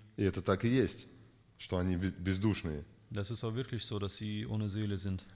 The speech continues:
Speaker 1: Они мёртвые.
Speaker 2: Die sind tot.
Speaker 1: Но с ними можно заключить завет. И
Speaker 2: Aber
Speaker 1: им можно служить.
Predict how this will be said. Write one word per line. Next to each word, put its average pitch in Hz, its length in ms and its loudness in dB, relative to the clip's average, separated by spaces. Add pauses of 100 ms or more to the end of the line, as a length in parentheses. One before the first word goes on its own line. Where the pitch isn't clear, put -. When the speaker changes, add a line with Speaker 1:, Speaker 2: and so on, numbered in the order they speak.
Speaker 1:
Они 101 180 4
мёртвые. 113 640 6 (460)
Speaker 2:
Die 104 100 -6
sind 107 200 -4
tot. 113 340 -8 (300)
Speaker 1:
Но 110 100 2
с - 100 2
ними 113 200 4
можно 104 300 2
заключить 98 440 -4
завет. 113 320 -2 (120)
И 98 140 2
Speaker 2:
Aber 147 120 6
Speaker 1:
им 196 160 4 (120)
можно 95 400 0
служить. 135 460 -4